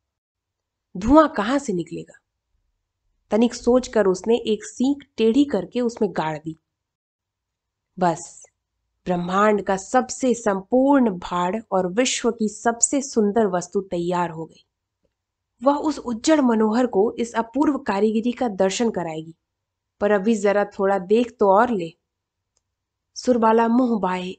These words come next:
आंखें स्थिर करके इस भाड़ श्रेष्ठ को देखकर विस्मित और पुलकित होने लगी। परमात्मा कहाँ विराजते हैं, कोई इस बाला से पूछे तो वह बताए इस भाड़ के जादू में।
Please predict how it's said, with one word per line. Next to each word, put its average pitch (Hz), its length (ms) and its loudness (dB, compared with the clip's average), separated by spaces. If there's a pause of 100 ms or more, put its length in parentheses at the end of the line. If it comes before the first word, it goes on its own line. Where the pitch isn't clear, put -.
आंखें 220 340 -4
स्थिर 277 360 -4
करके 190 440 -4
इस 208 320 -12
भाड़ 226 400 0
श्रेष्ठ 233 400 -2
को 190 160 -4
देखकर 190 520 0
विस्मित 240 500 -4
और 214 200 -4
पुलकित - 400 -2
होने 160 180 -6
लगी। 160 300 -12 (640)
परमात्मा 196 500 2
कहाँ 233 400 2
विराजते 196 540 2
हैं, 196 280 -4
कोई 220 240 4
इस 185 180 -4
बाला 208 260 2
से 247 140 -4
पूछे 269 640 -4 (140)
तो 214 100 0
वह 226 260 0
बताए 196 420 0
इस 208 340 -6
भाड़ 190 320 -4
के 185 200 -8
जादू 170 520 -4
में। 156 160 -10